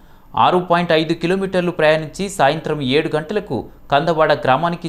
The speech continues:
చేరుకుంటుంది. తొలి రోజు మొత్తం పది కిలోమీటర్ల పాదయాత్ర ఉంటుందని పార్టీ వర్గాలు మీడియాకు తెలిపాయి.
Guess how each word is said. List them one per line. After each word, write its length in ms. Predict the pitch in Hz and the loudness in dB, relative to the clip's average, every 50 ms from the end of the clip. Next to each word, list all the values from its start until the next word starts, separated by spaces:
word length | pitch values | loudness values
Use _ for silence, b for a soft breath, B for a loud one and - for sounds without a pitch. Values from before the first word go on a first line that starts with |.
| - - | -4 -2
చేరుకుంటుంది. 500 | 139 131 127 127 127 127 - 117 113 - - - - b b b b b b b - | -4 -4 -2 -6 -8 -6 -6 -4 -4 -6 -8 -10 -16 b b b b b b b 0
తొలి 180 | 156 175 220 262 | 0 2 2 4
రోజు 300 | 240 240 226 220 226 254 | 6 6 4 4 2 0
మొత్తం 400 | 233 190 175 170 - - 214 196 | 0 0 0 0 0 0 -2 0
పది 240 | 185 185 165 165 175 | 2 0 0 0 -2
కిలోమీటర్ల 600 | 170 - 170 170 170 170 165 165 170 151 147 147 | -2 0 0 0 0 -2 -2 -4 -4 0 0 0
పాదయాత్ర 580 | 143 - 139 131 151 156 180 175 170 175 175 | 2 4 2 2 2 2 0 -2 -2 0 -2
ఉంటుందని 480 | 151 147 143 139 143 143 147 151 175 151 131 131 131 - | -2 -2 -2 -4 -6 -6 -6 -4 -4 -4 -6 -8 0 2
పార్టీ 280 | 123 135 147 - 175 170 | 2 2 2 0 -4 -2
వర్గాలు 420 | 143 143 - - 139 131 143 185 | -2 -2 -2 -2 -4 -2 -2 -2
మీడియాకు 440 | 185 151 135 147 160 170 156 - 160 | -4 -4 -2 0 0 0 0 0 -4
తెలిపాయి. 440 | - 135 113 110 - 113 110 107 | -8 -8 -8 -4 -2 -2 -2 -2